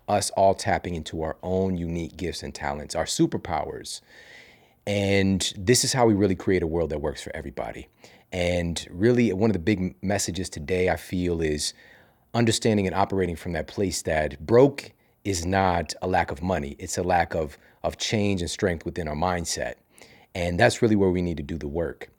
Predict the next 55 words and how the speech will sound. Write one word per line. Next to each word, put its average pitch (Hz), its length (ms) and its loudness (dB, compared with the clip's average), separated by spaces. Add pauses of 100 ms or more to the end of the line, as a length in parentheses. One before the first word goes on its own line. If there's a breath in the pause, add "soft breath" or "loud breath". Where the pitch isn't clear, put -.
(340 soft breath)
And 87 500 -2 (300)
asking 123 360 4
the 123 60 2
question, 76 540 -2 (100)
you 80 100 -6
know, 82 120 -2
when 92 260 0
we 98 120 2
do 113 380 4
face 104 340 4
a 104 60 0
situation 98 640 0
where 90 200 4
we 87 140 -2
need 87 260 -2
to 92 140 -2
accomplish 90 460 -4
a - 20 -8
financial 82 500 -6
goal, 101 460 2 (300 loud breath)
maybe 90 180 0
it's 90 80 -2
for 95 160 2
a 85 40 0
new 90 140 0
home, 98 380 4
maybe 80 220 -2
it's 85 100 -6
for 87 260 -2 (360 loud breath)
getting 101 320 2
our 92 160 4
kids 110 320 2
into 95 240 -2
a 90 40 2
new 90 140 0
school 143 340 2
district, 80 560 -4
maybe 90 260 0
it's 95 120 -2
for 104 240 4
the 92 120 0
basic 104 440 0
stuff, - 320 -4
you 82 80 -8
know, 76 100 -6
getting 85 240 -6
clothes 110 460 4
on 85 100 0
our 80 60 -2
back 76 280 -4
and 80 100 -8
those 95 120 -6
kind 85 160 -6
of 76 60 -12
things. 78 240 -6